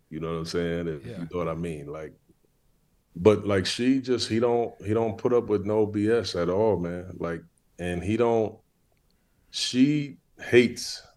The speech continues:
Speaker 1: his celebrity, if you will. Like, he
Speaker 2: Hmm.
Speaker 1: don't like people coming up to him, and he don't wanna take pictures. And,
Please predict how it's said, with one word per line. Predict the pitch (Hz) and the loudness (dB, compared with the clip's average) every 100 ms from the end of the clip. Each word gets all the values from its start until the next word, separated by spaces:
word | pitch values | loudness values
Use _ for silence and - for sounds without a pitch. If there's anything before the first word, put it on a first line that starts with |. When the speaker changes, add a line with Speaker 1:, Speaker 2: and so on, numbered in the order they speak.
| _ | _
Speaker 1:
his | - 104 95 - - | 0 2 2 -2 -16
celebrity, | - - 95 92 82 78 78 - - - | -12 -4 -2 -2 -2 -8 -12 -20 -20 -18
if | 80 85 | -14 -8
you | 87 | -6
will. | 82 80 76 | -4 -6 -8
Like, | 73 78 80 | -10 -8 -2
he | |
Speaker 2:
Hmm. | 101 | 0
Speaker 1:
don't | 110 107 - | 2 2 0
like | 101 101 95 - | -2 -2 -4 -4
people | 101 98 | -2 -2
coming | 87 104 98 | -2 0 0
up | 98 85 | 0 0
to | 98 | -2
him, | 90 95 95 92 | 0 0 -2 -4
and | 82 73 _ _ _ _ _ - - - | -8 -14 _ _ _ _ _ -20 -20 -16
he | - 98 | -2 2
don't | 104 | 4
wanna | 104 | 2
take | 98 101 95 | 2 2 2
pictures. | - 101 90 - 92 92 90 82 | 2 0 0 0 2 2 0 -2
And, | 80 76 | -10 -12